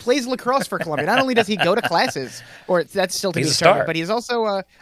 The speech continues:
Speaker 1: a star lacrosse player for Columbia.
Speaker 2: Yeah, no, I, I think I, I really do enjoy the way that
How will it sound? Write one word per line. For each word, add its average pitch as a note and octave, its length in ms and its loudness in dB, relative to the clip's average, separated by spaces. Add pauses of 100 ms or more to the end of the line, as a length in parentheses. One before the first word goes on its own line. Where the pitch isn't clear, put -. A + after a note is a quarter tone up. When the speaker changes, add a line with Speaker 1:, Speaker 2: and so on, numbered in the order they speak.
(100)
Speaker 1:
a F3+ 60 -6
star B3 260 0
lacrosse G#3 380 2
player C3 300 -4
for - 120 -10
Columbia. C3+ 400 -10
Speaker 2:
Yeah, F2+ 280 -4
no, C3 100 8
I, C3+ 220 10
I C#3 100 6
think G#3 200 -4
I, C#3+ 260 2
I A#2+ 60 0
really B2+ 260 0
do A2+ 280 -8
enjoy F#2+ 540 -6 (340)
the G#2 80 -14
way F2 240 -6
that E2 380 -6